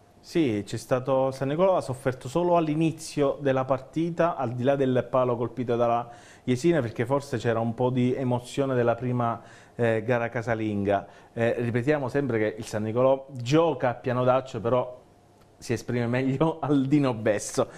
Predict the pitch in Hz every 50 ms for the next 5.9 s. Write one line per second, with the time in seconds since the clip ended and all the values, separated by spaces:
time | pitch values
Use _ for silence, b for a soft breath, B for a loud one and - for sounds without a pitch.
0 | 170 B - 143 139 120 123 131 135 135 131 120 123 117 127 123 127 - 131 127
1 | 123 117 101 113 107 110 110 110 123 123 120 120 120 117 117 B B B B B
2 | B 117 117 113 110 110 107 107 104 110 110 110 113 113 104 104 107 107 - 113
3 | 104 - - 117 110 101 95 107 113 123 117 107 95 104 107 104 113 113 107 101
4 | 113 113 110 95 104 110 117 110 110 110 117 123 117 110 98 110 110 110 110 110
5 | 104 - 123 117 113 - 110 - - 113 104 101 95 92 92 92 -